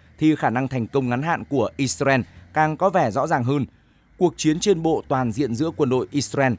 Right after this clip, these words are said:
và các tay súng Hezbollah có thể sẽ là thảm họa cho Israel. Sự kiện vừa qua đã cho thấy khoảng cách công nghệ giữa Israel và Hezbollah. Một bên phải sử dụng công nghệ từ hai thập kỷ trước để tránh bị phần mềm gián điệp và giám sát của Israel theo dõi.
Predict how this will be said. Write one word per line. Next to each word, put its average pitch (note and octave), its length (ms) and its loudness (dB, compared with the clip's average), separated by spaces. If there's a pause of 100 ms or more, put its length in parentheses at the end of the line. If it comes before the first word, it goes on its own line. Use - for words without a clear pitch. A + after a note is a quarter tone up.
(220)
và B2+ 140 0
các - 320 -4
tay C#3 140 0
súng B2+ 240 -6
Hezbollah C#3+ 500 0 (300)
có D#3 100 0
thể D#3 240 -2
sẽ D#3 260 0
là C#3+ 260 -2
thảm A2 260 -4
họa G#2+ 360 -2
cho C#3 240 0
Israel. C3 400 -2 (640)
Sự - 160 -4
kiện E3+ 260 -2
vừa C#3+ 180 2
qua D3+ 300 4
đã D3 220 2
cho F3+ 140 -2
thấy C#3+ 200 -2
khoảng D3 240 0
cách - 240 -8
công C#3+ 160 -2
nghệ B2 200 0
giữa D3 280 -2
Israel C3 480 0
và G#2+ 120 0
Hezbollah. C3+ 480 2 (420)
Một E3 200 0
bên F#3 260 4
phải C3 260 0
sử A#2 200 -4
dụng A2+ 220 -4
công C#3 200 0
nghệ C3 280 2
từ B2+ 140 -2
hai B2+ 180 -4
thập - 180 -6
kỷ A2 160 -4
trước - 280 0 (220)
để C3+ 180 2
tránh D3 280 -4
bị F3 120 -2
phần A#2+ 200 -2
mềm A#2 180 0
gián A#2 140 -2
điệp E3 180 0 (240)
và B2+ 200 2
giám A#2+ 200 0
sát A3 300 -4
của B2 300 2
Israel B2+ 400 -2
theo A#2 180 -2
dõi. C#3 280 2